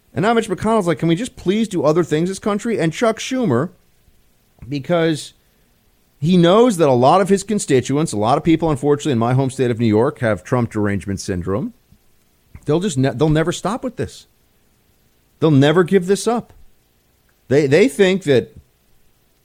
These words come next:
Congress is going to, or at least the Democrats in Congress, going to get some degree of truth, some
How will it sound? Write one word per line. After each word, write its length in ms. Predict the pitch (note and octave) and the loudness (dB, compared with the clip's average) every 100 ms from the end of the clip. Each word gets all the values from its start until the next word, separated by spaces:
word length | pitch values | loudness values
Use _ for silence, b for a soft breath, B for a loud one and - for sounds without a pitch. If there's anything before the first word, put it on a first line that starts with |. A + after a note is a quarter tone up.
| - _ _ _ | -20 _ _ _
Congress 920 | - D#3+ A#3+ B3+ C3+ - - - - _ _ _ _ _ _ _ _ _ | -4 2 4 4 2 0 -6 -16 -18 _ _ _ _ _ _ _ _ _
is 240 | D3 D3+ A#2+ | 2 4 4
going 280 | D3+ C#3 | 2 2
to, 240 | C3+ C#3+ B2+ | 0 0 0
or 60 | |
at 80 | A#2+ | 2
least 160 | E3 - | 0 -2
the 60 | |
Democrats 480 | G#2+ F3 G#3+ C#3+ A2 | 0 0 2 -2 -2
in 80 | A2 | -2
Congress, 360 | A#2+ A2 G#2+ - | -2 0 -2 -4
going 160 | C#3 | -2
to 60 | C3 | -2
get 160 | A#2 | -2
some 220 | - C#3+ C3 | -2 -2 -2
degree 340 | A2 C3+ C3 | -2 -2 -2
of 120 | G2+ | -2
truth, 560 | - - D#3 G#2 - - _ _ _ _ _ _ _ _ _ _ _ | -4 -4 0 0 -2 -14 _ _ _ _ _ _ _ _ _ _ _
some 600 | - - B2+ B2+ A#2+ A#2 | -18 -8 -4 -2 -2 -4